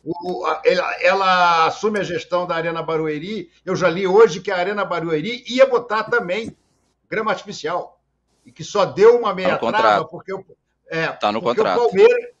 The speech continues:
Speaker 2: Tá no
Speaker 1: exatamente,
Speaker 2: contrato
Speaker 1: porque o
Speaker 2: mudar,
Speaker 1: Pal-,
Speaker 2: mudar pra, pra
Speaker 1: Pois é,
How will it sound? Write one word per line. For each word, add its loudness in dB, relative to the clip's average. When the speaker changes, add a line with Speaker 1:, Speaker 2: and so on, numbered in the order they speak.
Speaker 2:
Tá -6
no -4
Speaker 1:
exatamente, -2
Speaker 2:
contrato 2
Speaker 1:
porque -16
o -8
Speaker 2:
mudar, 0
Speaker 1:
Pal-, -12
Speaker 2:
mudar -4
pra, -4
pra -8
Speaker 1:
Pois -4
é, -6